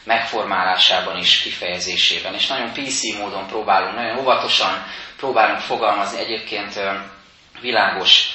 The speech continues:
isteni igazságokat. Fontos persze szeretetben való fogalmazás,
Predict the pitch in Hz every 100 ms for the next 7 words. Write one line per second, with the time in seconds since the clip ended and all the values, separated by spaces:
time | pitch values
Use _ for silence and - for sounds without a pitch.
0 | - - - 98 95 98 92 - 92 87
1 | 85 - - - 127 120 113 104 - -
2 | 92 90 - 85 82 - - - - -
3 | 107 - 104 - 104 104 107 110 - 117
4 | 113 117 117 123 123 -